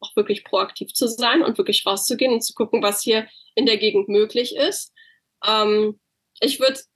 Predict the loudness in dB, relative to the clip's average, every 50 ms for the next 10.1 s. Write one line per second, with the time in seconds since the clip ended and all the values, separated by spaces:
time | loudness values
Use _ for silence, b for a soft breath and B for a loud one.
0 | _ -4 0 0 0 0 0 -2 -2 -2 -2 -2 -2 -4 -4 -6 -8 -8 -8 -6
1 | -6 -4 -4 -2 0 2 2 2 2 2 0 0 0 -2 -2 -2 -2 -6 -8 -6
2 | -4 0 2 2 2 2 0 0 0 -2 -2 -4 -6 -6 -8 -10 -6 -4 -4 -4
3 | -4 -4 -2 0 0 2 2 2 0 0 -2 B B B B -6 -4 -2 -2 -2
4 | -4 -6 -2 0 -2 0 0 0 -2 -2 -2 -2 -2 0 0 2 0 0 -4 -8
5 | -8 -4 0 2 2 2 2 0 -2 -6 _ _ _ _ _ -20 -8 -2 0 2
6 | 2 2 2 2 0 0 -2 -4 -2 -2 -2 0 0 2 2 0 0 -2 -4 -4
7 | -6 -6 _ -2 -2 0 0 0 0 0 2 0 0 0 0 0 0 0 0 2
8 | 2 2 2 0 -2 -4 -4 -2 -2 -2 -2 -2 -2 0 0 0 0 0 -2 -2
9 | -6 -10 _ B B B B B _ _ -4 0 0 2 2 4 4 2 2 0
10 | -2 -8